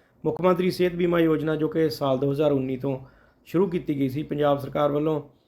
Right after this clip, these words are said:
ਇਹਦੇ ਅਧੀਨ ਪੰਜ ਲੱਖ ਤੱਕ ਦਾ ਇਲਾਜ ਹੈ ਸਰਕਾਰ ਵੱਲੋਂ ਫ੍ਰੀ ਦਿੱਤਾ ਜਾਂਦਾ ਕਿਸੇ ਵੀ ਸਰਕਾਰੀ ਜਾਂ ਪ੍ਰਾਈਵੇਟ ਹਸਪਤਾਲ ਦੇ ਵਿੱਚ, ਅ, ਪੰਜਾਬ ਤੇ ਚੰਡੀਗੜ੍ਹ ਦੇ ਅਧੀਨ ਇਹਨਾਂ ਵੱਲੋਂ ਇਹ ਲਿਖਿਆ ਗਿਆ ਜੀ। ਤਾਂ ਇਹਨਾਂ ਵੱਲੋਂ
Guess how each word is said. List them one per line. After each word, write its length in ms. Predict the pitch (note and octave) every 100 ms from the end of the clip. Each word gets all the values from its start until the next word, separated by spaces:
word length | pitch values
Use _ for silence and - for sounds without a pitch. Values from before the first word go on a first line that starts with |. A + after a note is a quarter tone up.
| _ -
ਇਹਦੇ 160 | F#3
ਅਧੀਨ 200 | F#3+ F#3+
ਪੰਜ 240 | E3+ E3 D#3
ਲੱਖ 200 | D3+ -
ਤੱਕ 220 | D3+ E3
ਦਾ 120 | D3
ਇਲਾਜ 360 | C3+ B2+ B2+ C#3
ਹੈ 60 |
ਸਰਕਾਰ 400 | C3+ B2+ C3 B2+
ਵੱਲੋਂ 220 | C3 D3
ਫ੍ਰੀ 180 | C3+ C3+
ਦਿੱਤਾ 260 | D3+ D3 D3
ਜਾਂਦਾ 240 | C3+ B2+
ਕਿਸੇ 260 | B2+ B2+ D3+
ਵੀ 100 | D#3
ਸਰਕਾਰੀ 440 | C3 C#3+ B2+ B2+
ਜਾਂ 160 | C3 B2 B2 _ _ _ _ -
ਪ੍ਰਾਈਵੇਟ 320 | D#3+ E3+ F3
ਹਸਪਤਾਲ 440 | A3 A3+ D#3+ C#3+
ਦੇ 80 | D3
ਵਿੱਚ, 340 | D#3+ E3 E3+ D#3+ - _ _ _ - E3+
ਅ, 20 |
ਪੰਜਾਬ 440 | E3+ E3+ E3+ E3+
ਤੇ 180 | E3+ F#3+
ਚੰਡੀਗੜ੍ਹ 500 | F3+ E3+ D3+ C#3 C#3
ਦੇ 140 | D3 C#3+
ਅਧੀਨ 160 | C#3+
ਇਹਨਾਂ 180 | C3 C#3
ਵੱਲੋਂ 200 | C#3+ C#3
ਇਹ 80 | C#3
ਲਿਖਿਆ 300 | B2+ C3 C3+
ਗਿਆ 160 | D3
ਜੀ। 120 | D3+ E3
ਤਾਂ 200 | F3+ F3
ਇਹਨਾਂ 200 | F3 F#3
ਵੱਲੋਂ 320 | F#3+ G3